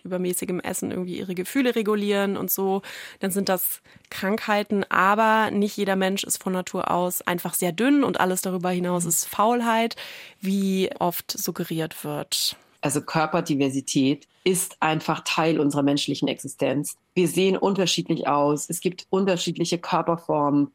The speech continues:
Speaker 2: Manche sind dick, manche sind dünn, manche sind groß, manche klein, mager,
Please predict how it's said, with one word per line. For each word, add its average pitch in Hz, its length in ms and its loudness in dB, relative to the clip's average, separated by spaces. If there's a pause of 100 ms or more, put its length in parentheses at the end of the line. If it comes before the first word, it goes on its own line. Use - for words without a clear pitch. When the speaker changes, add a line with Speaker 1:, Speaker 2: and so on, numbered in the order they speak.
(120)
Speaker 2:
Manche 185 380 2
sind 165 240 0
dick, 151 180 0
manche 180 300 0
sind 160 200 -4
dünn, 147 220 2
manche 170 240 0
sind 170 160 0
groß, 151 320 -2
manche 165 240 -2
klein, 151 400 0
mager, 156 720 2